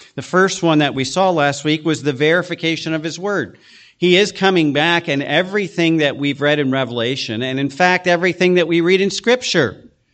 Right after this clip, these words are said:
will take place. It's going to happen. Now, much of the prophecy of Scripture has already been fulfilled. But what we read in Revelation is going to happen. We saw that because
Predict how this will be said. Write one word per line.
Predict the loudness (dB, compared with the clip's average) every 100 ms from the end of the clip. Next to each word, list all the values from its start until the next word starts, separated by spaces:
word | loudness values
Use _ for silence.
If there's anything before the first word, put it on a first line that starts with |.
| _ _
will | 2 4
take | 4 2 0 0
place. | 0 2 0 -4 -12 -14 -18 _ _ _ _ _ _ _ -4
It's | -4
going | 0 2 4 2
to | 0
happen. | 0 0 0 -4 -4
Now, | -2
much | 2 2 2 0
of | 0
the | 0 0 -4
prophecy | -2 0 -2 -6 -8
of |
Scripture | -6 -6 -6 -4
has | -2 0
already | 2 4 4 4 2 2
been | 0 0
fulfilled. | -4 -6 -6 -6 -6 -6 -10 _ _ _ _ _ _ _ _ _ _ _ _ _
But | 2 2
what | 4 2 4
we | 2
read | 2 2
in |
Revelation | 2 2 2 0 -2 -4 0
is | 2 4 2 0
going | -4 0 2 2 0 -2
to | -6
happen. | -4 -4 -4 -8 -8
We | -10
saw | -4 -4 -2
that | -6 -10 -10
because | -10 -4 2 4 4 0